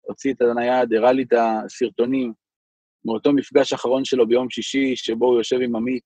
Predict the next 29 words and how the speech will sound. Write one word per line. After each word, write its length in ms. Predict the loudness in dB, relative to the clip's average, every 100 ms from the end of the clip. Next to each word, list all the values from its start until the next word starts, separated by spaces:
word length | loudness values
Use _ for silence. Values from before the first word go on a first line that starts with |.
| _
בכניסה 420 | -2 -2 -4 -2 0
לבסיס, 600 | 0 -4 -6 -8 -10 -20 _ _ -6
הביא 220 | 0 0
את 60 | 2 0
עוגת 260 | 0 0 0
הגבינת 360 | -2 -2 -4 0
פירורים 320 | 0 0 -2
שהוא 180 | -2 0
כל 100 | 0
כך 180 | 0 2
אהב, 260 | 4 4 2 -4 _ _ _ _ _ _
והוא 1300 | -20 -6 2 4 6 4 2 2 2 -2 -4 -6 -2
אמר 120 | 0
לי, 100 | 2
"אני 140 | 0 2
לעולם 420 | 4 6 6 6
לא 60 | 4
אשכח 340 | 2 0 0 -2
את 140 | 0
המפגש 1120 | 2 2 -2 -2 0 0 -2 -8 -2 -2 0
הזה 140 | -4 -4
ביום 160 | -4 -4
שישי, 340 | -8 -8 -6
שהוא 300 | -6 -6 -8 -10 _ _ _ _ _ 0
בלעדיך 380 | 4 4 4
לא 120 | 4 4
היה 140 | 2
קורה." 260 | -2 -4 -6 -10 _ _ _ _ _ -8
עכשיו, 220 | -2